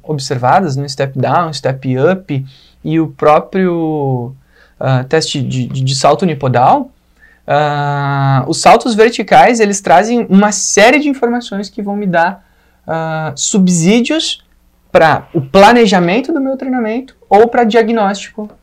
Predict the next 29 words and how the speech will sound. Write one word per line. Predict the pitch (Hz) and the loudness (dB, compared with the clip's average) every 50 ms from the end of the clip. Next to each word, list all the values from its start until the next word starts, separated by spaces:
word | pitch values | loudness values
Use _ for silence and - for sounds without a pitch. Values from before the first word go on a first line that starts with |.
| _ | _
das | 196 190 190 190 | -6 -6 -6 -4
capacidades | - 196 190 196 190 190 190 175 165 165 160 | -6 -6 -6 -6 -8 -4 -4 -4 -4 -4 -6
do | 165 175 | -6 -8
meu | 165 160 | -6 -8
atleta. | 175 190 - 156 135 131 135 131 131 131 - - | -8 -6 -4 -2 -2 -2 -4 -4 -8 -8 -8 -10
Então, | 147 139 135 151 151 170 185 190 190 - _ _ - - - - _ _ | -10 -6 -4 -2 -2 -2 -2 -6 -8 -12 _ _ -20 -20 -20 -20 _ _
é, | - 165 165 185 214 247 269 - _ - | 2 4 4 4 4 2 0 -4 _ -2
a | - 170 | 0 2
gente | 170 196 190 | 2 2 2
decidiu | 190 214 202 - 190 170 220 254 | 2 0 2 0 0 2 0 0
começar | - 381 311 269 247 233 - - 190 180 185 190 | 0 -2 0 0 -2 -2 2 2 2 2 0 -2
com | - 180 180 | -4 -2 -2
esse | 214 226 - - | -2 -2 -2 -2
gesto | 208 185 175 165 170 202 - - 254 240 | 0 2 2 2 2 0 -2 -6 -8 -8
porque | - 233 226 - - | -6 -8 -6 -4 -2
ele | 208 202 185 | 0 2 4
é | 180 202 | 4 4
o | 233 | 4
gesto | 208 214 214 226 - - 208 | 2 0 -2 -2 -2 -4 0
mais | 196 196 196 220 285 - | 2 4 4 4 2 0
completo | - - - 285 - 220 196 196 233 233 - | -4 -8 -10 -6 0 2 2 2 2 0 -6
e | 240 | -8
que | - 226 | -6 -4
vai | 226 214 | -2 -2
me | 214 214 | 0 2
dar | 196 202 214 | 2 2 2
informações | 233 233 240 220 214 214 - - 214 247 - - _ _ _ _ _ | 2 0 -2 -2 -2 -4 -4 -4 -4 -4 -6 -8 _ _ _ _ _
mais | - 151 160 165 180 185 190 226 277 320 320 - | -8 -4 0 2 4 4 4 4 2 0 -2 -6
rápido | - 190 190 170 180 190 190 - 226 214 269 320 | -4 0 2 2 2 0 -4 -8 -6 -6 -6 -8